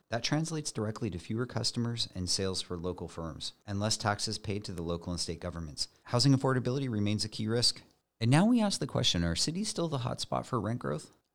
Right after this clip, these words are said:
Apartments close to city centers are losing their status as rent growth hotspots. The best bet for investors is now thirty to sixty minutes away.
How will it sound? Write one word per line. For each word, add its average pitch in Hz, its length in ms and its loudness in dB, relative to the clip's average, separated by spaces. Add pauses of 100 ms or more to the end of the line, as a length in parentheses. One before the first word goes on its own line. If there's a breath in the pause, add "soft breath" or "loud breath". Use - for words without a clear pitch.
(140)
Apartments 196 360 4
close 151 260 4
to 127 100 2
city 123 240 4
centers 95 360 4
are 87 100 -2
losing 127 340 0
their 127 80 0
status 98 480 0
as 82 200 -4
rent 92 280 0
growth 92 280 -2
hotspots. - 580 -6 (320)
The 110 60 -4
best 123 260 4
bet 139 180 6
for 117 140 4
investors 107 600 6
is 104 140 -2
now 104 160 4
thirty 110 340 0
to 104 80 -4
sixty 104 320 -2
minutes 98 320 0
away. 95 320 -4